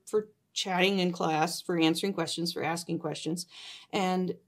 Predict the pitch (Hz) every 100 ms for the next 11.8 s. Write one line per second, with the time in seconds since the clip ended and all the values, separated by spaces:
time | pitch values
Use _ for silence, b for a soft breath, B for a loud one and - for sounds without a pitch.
0 | - 196 185 - 208 226 214 214 190 190
1 | 196 208 - 185 175 - 165 151 156 156
2 | 147 147 156 - 175 170 156 170 165 -
3 | - 147 - 117 - 139 151 147 156 139
4 | - 139 147 170 143 123 - _ b b
5 | - 170 160 151 160 165 180 180 185 180
6 | 175 175 - - - 220 247 240 220 208
7 | 185 185 - 170 165 160 B B B B
8 | B 208 190 233 165 202 185 196 175 185
9 | - 202 214 208 175 185 185 180 180 -
10 | - 180 175 170 156 165 - _ - 190
11 | - 285 277 277 262 185 143 -